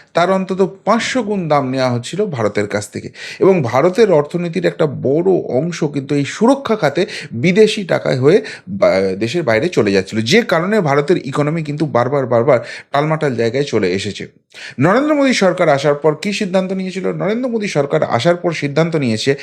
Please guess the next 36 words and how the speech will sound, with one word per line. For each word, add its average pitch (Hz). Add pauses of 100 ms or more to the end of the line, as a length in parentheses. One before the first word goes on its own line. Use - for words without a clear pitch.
(260)
যে 165 (380)
আমরা 202
মেক 143
ইন 160
ইন্ডিয়া 113
করব। 101 (300)
অনেকেই 247
সেটা 175
নিয়ে 175
মজা 131
উড়িয়েছিলেন, 101
কিন্তু 190
মেক 147
ইন 214
ইন্ডিয়ার 196
মেন 170
স্ট্র্যাটেজি 165
কী 165
ছিল? 160 (380)
যে 196
আমরা 190
অস্ত্র 180
কেনা 196
আস্তে, 165
আস্তে, 160
আস্তে, 151
আস্তে 147
বিদেশি 127
যে 139 (280)
আমাদের 120
একটা 113
জায়গা 143
রয়েছে, 156
সেটা 190
কমিয়ে 151
দেবো 90